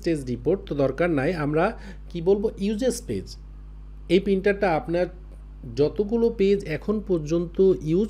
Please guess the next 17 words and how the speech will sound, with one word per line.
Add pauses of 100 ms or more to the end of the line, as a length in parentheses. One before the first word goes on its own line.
(140)
করা
হয়েছে, (520)
টোটাল (160)
রিপোর্টটি (180)
পাওয়ার (140)
জন্য (560)
আপনি (420)
রিপোর্ট (200)
ইউজেস (120)
পেজটা (140)
প্রিন্ট
করবেন, (920)
যেখানে (100)
আপনার
প্রিন্টারে (140)
কতগুলো (720)
প্রিন্ট